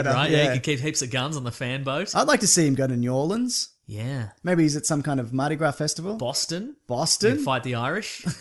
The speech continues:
Speaker 1: <laughs> He already fought the Irish. He
Speaker 2: Yeah, but
Speaker 1: killed,
Speaker 2: he could fight
Speaker 1: he
Speaker 2: more
Speaker 1: killed
Speaker 2: of the
Speaker 1: all the
Speaker 2: Irish.
Speaker 1: Irish.
Speaker 2: Oh, okay, right. Never mind then.
Speaker 1: Hmm.
Speaker 2: Um, we could have some, uh, flashbacks to
Speaker 1: Yeah,
Speaker 2: the wars.
Speaker 1: absolutely, yeah.
Speaker 2: Various warses.
Speaker 1: That's it.
Speaker 2: Hmm.
Speaker 1: No, I thought, no, we'll see.
Speaker 2: Yeah, so are you tired of, uh, Hell's Kitchen generally?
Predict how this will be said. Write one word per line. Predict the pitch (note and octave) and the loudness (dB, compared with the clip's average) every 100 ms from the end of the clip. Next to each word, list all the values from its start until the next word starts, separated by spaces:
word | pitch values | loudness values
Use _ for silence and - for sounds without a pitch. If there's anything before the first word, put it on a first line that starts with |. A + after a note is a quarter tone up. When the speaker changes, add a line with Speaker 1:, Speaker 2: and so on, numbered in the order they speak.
| - | -4
Speaker 1:
<laughs> | - A#3+ | -4 -2
He | A3 | 0
already | C4 B3 | 2 0
fought | - A3 G3 | 0 2 4
the | E3 | 4
Irish. | D3+ G3 | 4 2
He | |
Speaker 2:
Yeah, | G#3+ | 4
but | |
Speaker 1:
killed, | A#3 A#3+ | 4 4
Speaker 2:
he | |
could | F#3+ | 2
fight | B3 A#3+ C#4+ | 2 4 6
Speaker 1:
he | |
Speaker 2:
more | B3 | 8
Speaker 1:
killed | D#4+ F#4 | 8 12
Speaker 2:
of | |
the | D#4+ | 10
Speaker 1:
all | D4+ | 10
the | C#4+ | 10
Speaker 2:
Irish. | C#4 C4 A3 F3 F3+ | 10 10 10 6 6
Speaker 1:
Irish. | |
Speaker 2:
Oh, | E3 C3+ | 6 6
okay, | C#3+ B2+ | 2 0
right. | A#2+ A2+ | 0 -2
Never | B2 A#2+ | -4 -4
mind | A#2 | -2
then. | A#2 D#3 D#3 A#2+ F#2+ | -2 0 -2 -4 -2
Speaker 1:
Hmm. | |
Speaker 2:
Um, | F3 G3+ G#3 G3+ F#3 _ _ _ _ _ - | 2 4 2 -2 -6 _ _ _ _ _ -6
we | G3+ | -2
could | G3 | -2
have | F#3+ | -2
some, | F3 D#3 C#3 B2+ B2+ | -2 -4 -6 -8 -4
uh, | C3+ C3+ C3+ C3 B2 | -2 0 0 -2 -2
flashbacks | D3+ D#3 G3+ A#3+ - - - _ D3 | -4 -4 -4 -4 -6 -8 -10 _ 4
to | |
Speaker 1:
Yeah, | F3+ | 6
Speaker 2:
the | C3+ | 6
wars. | C3 C#3+ G3+ C#4 | 2 -2 -2 0
Speaker 1:
absolutely, | C3+ D3+ C#3 C#3+ B2 B2 | 0 2 2 0 0 0
yeah. | |
Speaker 2:
Various | C3+ E3+ D#3+ | 2 0 -4
warses. | D#3+ F3+ A3+ C#4+ - - | -4 -6 -6 -10 -10 -6
Speaker 1:
That's | C3+ - | -4 -2
it. | D#3 A#2+ - - | -2 -2 -8 -14
Speaker 2:
Hmm. | C#3 C#3+ B2 - F3+ | -10 -8 -8 -6 -2
Speaker 1:
No, | G#3 | 0
I | |
thought, | G#3 - - - | 0 -4 -10 -10
no, | G3+ G#3+ C3 | -4 -4 -4
we'll | - F3+ F#3+ | -8 -10 -8
see. | F3+ A3+ C#3 _ _ | -6 -4 -6 _ _
Speaker 2:
Yeah, | G3 D3+ | -2 2
so | - A3 | 2 2
are | |
you | B3+ | 0
tired | A#3+ B3 A3+ G3+ | 0 0 0 0
of, | E3 C#3+ E2 | -4 -10 -16
uh, | D#2+ - - | -18 -16 -8
Hell's | E3 D3 | -4 -4
Kitchen | D#3+ C#3 A#2+ | -4 -4 -4
generally? | C3 C#3+ A3 | -6 -6 -10